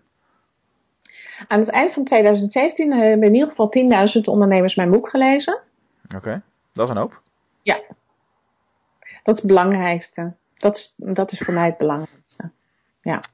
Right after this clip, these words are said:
Speaker 2: Want je realiseert je natuurlijk als geen ander dat als dat gebeurt, dat er ook allerlei andere dingen uit voortvloeien.
Speaker 1: Exact.
Speaker 2: Ja, ja, ja.
Speaker 1: En ik vind het belangrijk dat, dat ik, ehm, dat tienduizend ondernemers mijn, eh, dat is echt mijn, dat is echt mijn missie.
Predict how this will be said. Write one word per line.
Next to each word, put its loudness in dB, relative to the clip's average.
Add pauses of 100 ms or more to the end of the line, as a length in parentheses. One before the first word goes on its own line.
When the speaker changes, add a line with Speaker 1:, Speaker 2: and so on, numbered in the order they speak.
Speaker 2:
Want -14
je -8
realiseert -6
je -12
natuurlijk -8
als -4
geen -10
ander -6
dat -8
als -8
dat -8
gebeurt, -10
dat -10
er -6
ook -6
allerlei -6
andere -12
dingen -12
uit -12
voortvloeien. -14 (340)
Speaker 1:
Exact. -4 (240)
Speaker 2:
Ja, -16
ja, -20
ja. -20 (220)
Speaker 1:
En 4
ik 2
vind -2
het -8
belangrijk 0 (240)
dat, 0 (280)
dat 2
ik, -4
ehm, -2
dat -2
tienduizend 0
ondernemers -4
mijn, -2
eh, -8
dat 0
is 2
echt -4
mijn, -2
dat 0
is -8
echt 0
mijn 2
missie. -4